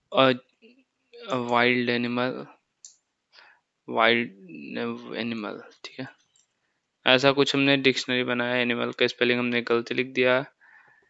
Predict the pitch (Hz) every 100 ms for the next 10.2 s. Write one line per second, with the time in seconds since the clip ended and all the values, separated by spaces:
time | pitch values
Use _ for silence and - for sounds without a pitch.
0 | _ _ _ _ _ _ _ _ _ _
1 | _ - 147 170 185 185 185 185 180 185
2 | 151 147 160 170 170 165 160 160 156 151
3 | 165 165 156 151 143 139 135 - 147 139
4 | - 143 - 127 131 131 131 127 - 131
5 | 113 113 120 123 127 127 120 120 120 127
6 | 123 113 113 123 - 120 113 107 113 113
7 | 113 117 113 110 - - - - _ _
8 | _ - 131 - - 147 147 139 139 135
9 | 127 131 - _ _ 123 120 - - 110
10 | 113